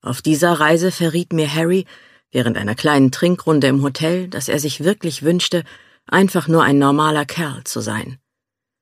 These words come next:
Es wäre schön, einfach mal den Koffer zu packen,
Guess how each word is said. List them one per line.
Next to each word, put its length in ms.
Es 140
wäre 220
schön, 300
einfach 340
mal 140
den 180
Koffer 300
zu 120
packen, 380